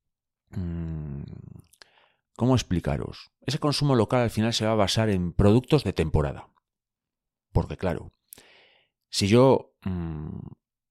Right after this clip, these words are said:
ahora mismo estoy grabando esto en febrero, puede que se publique en marzo, pero bueno,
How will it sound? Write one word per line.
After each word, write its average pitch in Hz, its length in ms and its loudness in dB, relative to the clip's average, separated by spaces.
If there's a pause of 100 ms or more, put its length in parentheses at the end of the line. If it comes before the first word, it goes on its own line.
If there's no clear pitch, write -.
ahora 101 220 0
mismo 110 360 0
estoy 107 200 -2
grabando 98 340 2
esto 104 240 -2
en 87 100 2
febrero, 78 500 -2 (180)
puede 85 260 -2
que 85 100 -4
se - 140 -4
publique 82 320 0
en 71 80 -4
marzo, - 400 -12 (160)
pero 73 220 -4
bueno, - 300 -6